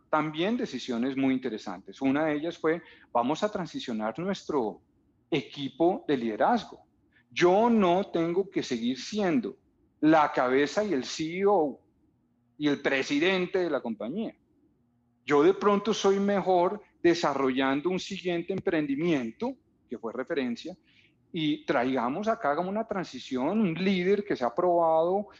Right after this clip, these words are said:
eh, en nuestro propio espacio, que tiene,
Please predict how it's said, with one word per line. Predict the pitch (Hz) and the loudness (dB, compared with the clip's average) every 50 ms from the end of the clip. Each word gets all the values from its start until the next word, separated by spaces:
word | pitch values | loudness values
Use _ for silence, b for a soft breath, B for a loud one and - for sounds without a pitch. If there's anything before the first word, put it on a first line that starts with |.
| B B - | B B 0
eh, | 147 139 135 131 135 - | 2 2 4 2 2 2
en | - 156 139 131 135 | 0 0 2 2 4
nuestro | 139 139 139 131 - - 123 113 - | 4 2 2 2 0 -2 -2 -2 0
propio | - 139 135 131 135 - 175 180 | 0 0 0 0 0 0 -2 -2
espacio, | 165 - - 185 160 160 160 - 202 196 | -2 0 0 2 2 2 0 -2 -6 -4
que | - 127 | -4 -6
tiene, | - - 131 127 131 139 156 165 185 180 | -4 -2 -2 0 0 2 0 0 -2 -2